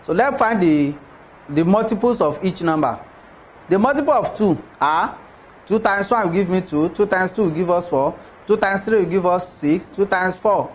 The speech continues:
eight, two times five, ten, two times six, twelve, two times seven, fourteen, two times eight, sixteen, two times nine, eighteen, two times ten, twenty. Con-, dot, dot, dot, dot, dot, dot means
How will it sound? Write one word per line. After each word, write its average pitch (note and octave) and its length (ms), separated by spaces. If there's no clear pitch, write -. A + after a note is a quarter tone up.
eight, D#3+ 300
two G3+ 80
times F#3+ 300
five, G#3 340
ten, E3 260
two G#3 120
times F#3+ 280
six, A3 240
twelve, D#3+ 380
two - 120
times F#3+ 240
seven, A3 300
fourteen, D#3+ 520
two G3+ 100
times F#3 320
eight, G#3+ 160
sixteen, E3+ 460
two G3+ 80
times F#3+ 320
nine, G#3 180
eighteen, E3+ 500
two F#3 140
times E3+ 280
ten, F#3 280
twenty. E3 500
Con-, D#3 320
dot, F#3+ 340
dot, E3 220
dot, D3 180
dot, F#3 220
dot, F#3 220
dot D3 280
means G3 440